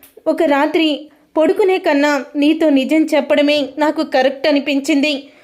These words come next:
అందుకని నీకు నిజం చెప్తున్నాను. కానీ నీ మీద నేను పెంచుకున్న ప్రేమతోనే ఇలా ఈ నిజాలని దాచిపెట్టాల్సి వచ్చింది. నువ్వంటే నాకు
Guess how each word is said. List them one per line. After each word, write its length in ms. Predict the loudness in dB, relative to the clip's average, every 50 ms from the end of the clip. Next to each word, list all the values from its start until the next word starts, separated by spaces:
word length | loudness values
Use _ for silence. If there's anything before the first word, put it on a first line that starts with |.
| _ -4 0
అందుకని 500 | 2 2 2 0 0 0 0 0 2 0
నీకు 260 | 0 -2 -2 -2 0
నిజం 360 | 0 0 0 0 0 -2 -2
చెప్తున్నాను. 760 | 0 0 -2 -2 0 0 2 2 2 2 2 2 2 0 0 -2 -6 -14 -18 _ _ _ _ -2
కానీ 460 | 0 2 2 2 2 0 -2 -6 -10 -18 -20 _ _ _ _ -4
నీ 140 | 0 0 2
మీద 300 | 2 2 2 2 2 2
నేను 440 | 2 2 2 2 2 2 0 0 -2 -4 -12 _ _ _ -2
పెంచుకున్న 500 | 0 0 0 0 -2 0 0 0 0 0
ప్రేమతోనే 840 | 0 0 0 0 0 0 0 0 2 2 2 2 2 2 0 -2 -6 -8 -18 -20 _ -6
ఇలా 300 | -2 0 0 2 2 2
ఈ 220 | 0 0 0 0 2
నిజాలని 580 | 2 2 2 2 0 2 2 2 2 0 0
దాచిపెట్టాల్సి 840 | -2 0 0 0 0 0 -2 -2 -2 -2 -2 0 0 0 0 0 0 0
వచ్చింది. 600 | 0 0 0 0 0 0 0 0 -2 -4 -6 -10 -18 -20 -20 -20 -14 _ -2 0
నువ్వంటే 400 | 2 2 2 0 0 0 2 2
నాకు 480 | 2 2 2 0 0 2 2 2 0